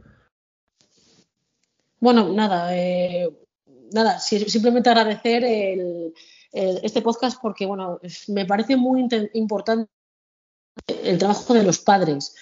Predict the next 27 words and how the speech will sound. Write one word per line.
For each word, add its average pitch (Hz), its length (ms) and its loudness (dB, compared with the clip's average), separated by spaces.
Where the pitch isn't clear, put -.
que 190 240 0
si, 202 300 0
si, 190 200 0
si 226 200 2
eres 254 160 2
padre 247 580 0
es 220 100 -12
por 214 180 -2
algo, 165 400 -4
y 185 80 -12
si 180 220 -8
necesita, 220 1120 -2
y, 214 60 -10
y, 185 260 -14
y 175 320 -10
hay 254 120 0
mucho 285 240 0
trabajo 240 340 0
de 214 100 -4
fondo, 247 400 -6
se 190 120 -4
empieza 247 400 4
o 247 40 2
se 254 80 0
aborda 226 300 4
desde, 196 340 -2
desde 185 400 -4